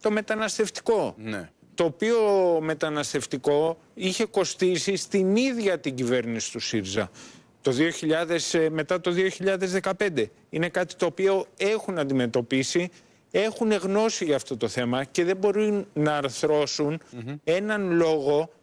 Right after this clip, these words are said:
Speaker 1: για ένα τόσο κέριο ζήτημα.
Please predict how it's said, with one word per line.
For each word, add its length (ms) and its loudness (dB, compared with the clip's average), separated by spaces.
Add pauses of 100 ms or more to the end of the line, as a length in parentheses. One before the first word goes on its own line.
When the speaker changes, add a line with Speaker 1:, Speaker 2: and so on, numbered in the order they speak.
(400)
Speaker 1:
για 220 -2
ένα 360 -2
τόσο 440 0
κέριο 400 2
ζήτημα. 680 -2